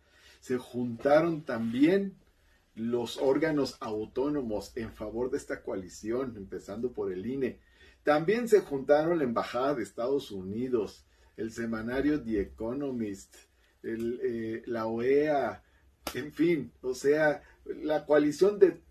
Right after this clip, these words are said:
todos sus intereses políticos y económicos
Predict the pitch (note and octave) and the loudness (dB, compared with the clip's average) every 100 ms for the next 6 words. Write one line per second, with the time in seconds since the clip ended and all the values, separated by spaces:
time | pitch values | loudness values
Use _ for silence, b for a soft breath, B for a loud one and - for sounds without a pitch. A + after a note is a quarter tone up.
0 | _ G3+ G#3+ G#3+ G3+ F#3 F3 D#3+ D#3+ D3 | _ 4 4 4 6 6 4 -2 -2 -4
1 | C3 C#3 C3 D#3 D3 C#3+ - B2 B2+ C#3 | 4 6 6 4 -2 -6 -2 -2 -2 -4
2 | C#3 C3+ A#2 A2+ - G#2 B2 C#3 C#3 F3 | -6 -6 -6 -6 -8 -8 -4 -4 -2 -2
3 | F#3+ - | -2 -8